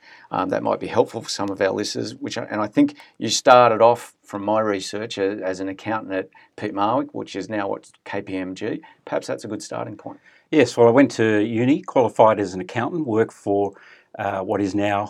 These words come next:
Speaker 2: K P M G, as you said. Uh, I did that for a couple of years, but I, I really felt it was, um, I wanted to work more, you know, in the real world and with, um,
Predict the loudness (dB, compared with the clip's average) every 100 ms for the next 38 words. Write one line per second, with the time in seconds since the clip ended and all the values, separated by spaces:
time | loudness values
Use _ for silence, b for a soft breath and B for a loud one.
0 | -6 -4 -2 -2 -4 -2 -2 -2 -2 -6
1 | -6 0 0 -2 -16 b b b -2 0
2 | 0 0 0 4 4 4 2 2 4 0
3 | -4 -8 -6 -6 2 2 4 0 0 0
4 | 0 0 4 2 0 B B B -4 0
5 | 0 0 4 4 4 -4 -6 -4 -2 -2
6 | -2 -4 -2 -2 -4 -4 0 -2 -2 -2
7 | 0 0 -4 B B B _ _ _ -6
8 | -4 -2 -2 -2 0 0 2 2 2 0
9 | -2 -4 -6 -4 -4 -4 -12